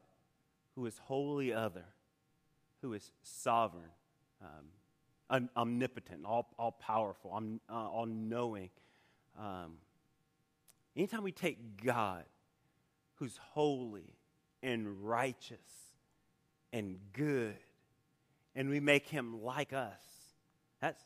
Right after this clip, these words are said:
that's blasphemy, right? That's, that's pulling God down to,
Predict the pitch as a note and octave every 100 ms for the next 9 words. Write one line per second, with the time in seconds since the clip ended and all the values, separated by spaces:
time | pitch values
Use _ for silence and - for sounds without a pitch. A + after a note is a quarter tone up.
0 | - - - F#3 - A#2 A#2+ B2+ B2+ -
1 | F2+ E2+ F#2+ B2 D#3 - - - _ -
2 | F#3 - - - F3+ F3+ D3+ C#3 C#3 B2
3 | A2 C3+ C3+ C#3+ C#3 C3 -